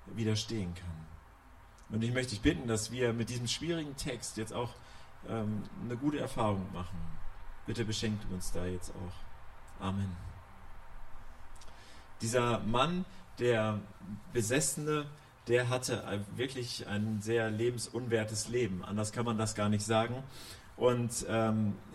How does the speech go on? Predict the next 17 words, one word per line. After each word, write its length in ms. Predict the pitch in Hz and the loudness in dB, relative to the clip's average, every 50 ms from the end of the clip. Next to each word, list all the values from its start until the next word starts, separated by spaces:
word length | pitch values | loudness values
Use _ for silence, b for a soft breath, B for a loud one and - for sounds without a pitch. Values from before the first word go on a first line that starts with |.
| 78 | -4
spannend 480 | - - - - 127 - 185 180 160 - | -4 -2 2 2 4 4 2 0 -2 0
wird 380 | 135 147 151 - - - - - 95 | 0 0 0 0 -2 -4 -4 -4 -4
sein 340 | 101 113 123 127 151 147 135 | 0 2 2 2 2 0 0
Leben 500 | 120 117 127 135 156 175 175 196 180 - - - - | 0 2 2 4 4 6 8 8 6 6 4 -4 -4
eigentlich 360 | - 127 139 160 160 151 139 | -2 -2 -2 -2 -4 -4 -4
ja 80 | 135 123 | -4 -4
erst, 360 | - - 113 120 143 151 - | -2 -2 -4 -4 -2 -2 -2
und 120 | 123 110 113 | -2 0 0
damit 240 | 113 113 110 101 | 0 0 0 0
startet 440 | - - 123 127 151 - 123 104 101 | 0 0 0 0 0 0 -4 -4 -2
ja 120 | 107 107 104 | 0 0 0
die 140 | 107 104 | 2 2
Geschichte 500 | 110 110 - - 147 156 - - 135 - | 0 0 2 2 0 -2 -2 -2 0 2
auch, 160 | 131 131 131 B B B B | 2 2 2 B B B B
als 180 | - 131 131 - | 2 2 4 6
Jesus 300 | 175 202 185 143 - - | 6 6 6 4 2 2
vorbeikommt. 880 | - 107 98 107 104 101 101 - - 107 90 82 80 82 - - - | 0 2 4 6 6 6 4 2 -2 -4 -4 -4 -4 -8 -10 -12 -12